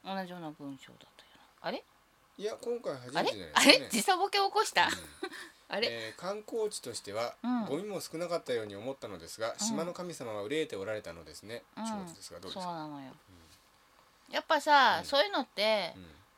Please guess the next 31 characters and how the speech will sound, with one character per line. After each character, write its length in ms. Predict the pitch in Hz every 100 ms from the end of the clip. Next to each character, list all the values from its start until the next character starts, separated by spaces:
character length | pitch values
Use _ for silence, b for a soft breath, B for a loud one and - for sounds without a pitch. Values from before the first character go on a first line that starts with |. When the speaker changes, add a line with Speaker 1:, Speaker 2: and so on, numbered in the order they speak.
| -
Speaker 1:
あ 220 | 170 180
の、 180 | 185 175
地 140 | 170 202
元 260 | 294 440
の 120 | 427
人 180 | 403 403
が 100 | 302
や 140 | 208 190
る 100 | 208
ん 60 |
じ 80 | 196
ゃ 20 |
な 140 | 170 -
く 80 |
て、 120 | - 175
行 160 | 214
っ 40 | -
た 140 | 403
方 200 | 427 381
が 140 | 202 160
お 40 | 202
邪 120 | 285
魔 140 | 349 349
し 60 |
て 120 | -
る 120 | 339 294
ん 40 |
だ 120 | 202
か 120 | 170
ら 140 | 160 151
さ、 220 | 170 139